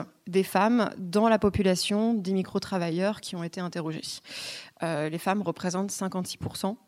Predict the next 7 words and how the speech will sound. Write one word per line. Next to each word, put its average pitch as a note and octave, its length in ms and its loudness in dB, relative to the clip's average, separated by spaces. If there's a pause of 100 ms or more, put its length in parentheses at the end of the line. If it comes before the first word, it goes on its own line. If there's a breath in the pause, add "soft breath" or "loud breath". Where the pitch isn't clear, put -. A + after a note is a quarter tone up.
(200)
de F#3 360 -2
nos F#3+ 180 -2
répondants. E3 360 -6 (800)
Donc, - 200 -10 (260)
encore E3+ 300 -6
un E3+ 80 -4
exemple, F#3 560 0